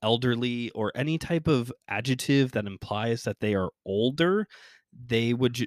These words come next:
rather just be known as the adult Sunday school class as well, or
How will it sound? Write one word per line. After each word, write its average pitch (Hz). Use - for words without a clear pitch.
rather 110
just 104
be 107
known 101
as 92
the 92
adult 104
Sunday 95
school -
class -
as 98
well, 101
or 95